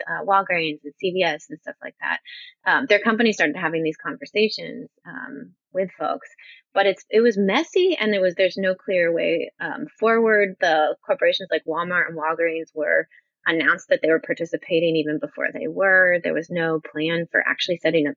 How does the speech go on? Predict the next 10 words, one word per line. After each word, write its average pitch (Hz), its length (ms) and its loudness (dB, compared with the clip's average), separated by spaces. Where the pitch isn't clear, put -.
testing 185 380 -2
centers 170 440 -4
in 170 220 -2
those 165 300 -4
actual 160 380 -2
locations. 160 600 -2
Like, 156 160 0
there's 165 200 2
no 165 280 2
leadership. 156 520 -2